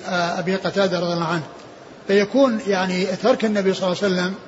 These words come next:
آه، لهذا الحمار الذي أهداه إليه صعب بن جثامة لأنه، آه، ظن أو فهم أنه إنما صاده من أجله، والمحر-، والمحرم لا، لا،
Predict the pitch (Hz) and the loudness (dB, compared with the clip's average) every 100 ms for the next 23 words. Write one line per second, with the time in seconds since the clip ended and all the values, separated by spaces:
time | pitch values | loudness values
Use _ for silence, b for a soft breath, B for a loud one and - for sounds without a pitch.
0 | - - - - - - - - - - | -20 -20 -20 -20 -20 -20 -20 -20 -20 -20
1 | - 170 170 165 160 156 156 165 170 165 | -8 -4 -2 0 -2 -2 -4 -2 -2 0
2 | 160 - - - - - 143 208 208 165 | -2 -4 -12 -20 -12 -8 0 2 2 2
3 | 185 196 190 175 170 180 165 190 175 180 | 0 0 0 0 0 0 0 0 0 -2
4 | 160 170 165 170 165 160 190 233 262 226 | -4 -4 -6 -4 -6 -2 0 2 0 -2
5 | - - - - 214 208 185 180 220 254 | -10 -18 -10 0 2 2 0 2 2 0
6 | - - - - - - 208 202 208 196 | -8 -18 -20 -18 -12 -8 -4 -4 -4 0
7 | 233 214 196 196 185 160 214 202 190 185 | 0 2 0 0 0 2 2 2 2 0
8 | 196 - - - - 220 208 185 208 226 | -2 -10 -20 -16 -4 0 0 2 2 4
9 | 208 202 185 233 226 180 196 190 190 175 | 2 0 2 2 2 2 0 0 2 2
10 | 165 165 147 - - - - - 240 240 | 2 0 -2 -6 -16 -20 -8 0 2 2
11 | - 208 226 220 254 262 269 311 247 - | 2 2 2 2 2 2 4 4 2 0
12 | - - - 247 269 240 | -8 -16 -4 2 4 4